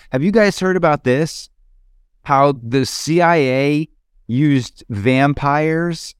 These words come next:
against, uh, Philippine rebels?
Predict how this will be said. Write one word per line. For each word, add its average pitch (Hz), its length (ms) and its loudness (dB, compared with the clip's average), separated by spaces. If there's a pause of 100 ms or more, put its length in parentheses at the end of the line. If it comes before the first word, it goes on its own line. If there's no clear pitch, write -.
against, 131 680 -2 (220)
uh, 110 240 4
Philippine 135 720 0
rebels? 120 640 0